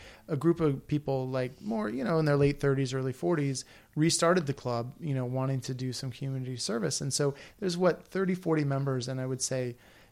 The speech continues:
you know, most of them are under fifty. I mean, there's a few older members, which is good, though. I mean, you want that kind of variety. And I think there's even some members in their twenties. And so it's, it's, and honestly, it's been really fun. We've made friends, and,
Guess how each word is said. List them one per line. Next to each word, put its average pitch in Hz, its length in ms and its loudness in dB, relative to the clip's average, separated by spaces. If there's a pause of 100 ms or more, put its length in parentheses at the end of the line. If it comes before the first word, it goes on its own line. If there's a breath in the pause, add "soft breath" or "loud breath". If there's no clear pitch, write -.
you 160 80 -2
know, 123 240 0 (180)
most 147 500 6
of - 80 2
them 156 200 2
are 151 40 0
under 147 200 -2
fifty. - 440 -8
I 131 60 -6
mean, 139 140 -2
there's 135 200 -2
a 135 60 -6
few 151 380 0
older 143 260 2
members, 131 420 -2
which 226 320 0
is 196 120 -2
good, 269 180 -2
though. 135 160 0
I 123 60 -2
mean, 143 120 0
you 143 120 2
want 143 300 0
that - 140 -4
kind 135 140 -4
of 120 80 -6
variety. 127 560 -4
And 143 100 -2
I 147 60 2
think 180 220 -2
there's 175 180 6
even 185 220 2
some 185 180 0
members 185 320 0
in 196 80 -2
their 202 100 -2
twenties. 196 520 -6
And 123 140 -4
so 139 260 2
it's, - 280 -4 (380 loud breath)
it's, 180 220 0 (180)
and 196 180 -2
honestly, 220 300 2
it's 185 100 0
been 196 120 0
really 208 180 2
fun. 208 360 -4
We've 127 220 -4
made 135 200 -2
friends, 165 480 -2
and, 143 160 -2